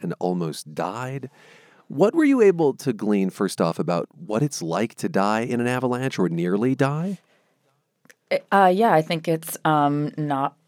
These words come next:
Speaker 2: a very desirable way to die. Um, I, uh, learned that, um,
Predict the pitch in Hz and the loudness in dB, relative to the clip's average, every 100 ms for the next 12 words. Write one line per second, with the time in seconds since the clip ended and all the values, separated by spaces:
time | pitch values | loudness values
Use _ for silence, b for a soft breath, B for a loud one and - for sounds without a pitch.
0 | _ 147 139 143 147 139 135 135 135 131 | _ -8 -8 -10 -4 0 2 2 2 0
1 | 135 131 131 123 127 143 196 233 262 330 | -2 -4 -4 -2 -2 0 0 2 0 -2
2 | 320 359 359 381 320 - 190 170 160 160 | -2 0 0 2 2 2 4 4 4 2
3 | 160 B B B - 180 180 170 165 165 | -2 B B B -2 4 6 6 6 6
4 | 160 160 156 151 147 147 147 170 185 202 | 4 2 2 4 4 4 2 2 2 2
5 | 180 151 160 165 156 - 156 156 147 147 | 0 0 4 6 6 4 2 4 4 2
6 | 143 135 | -2 -6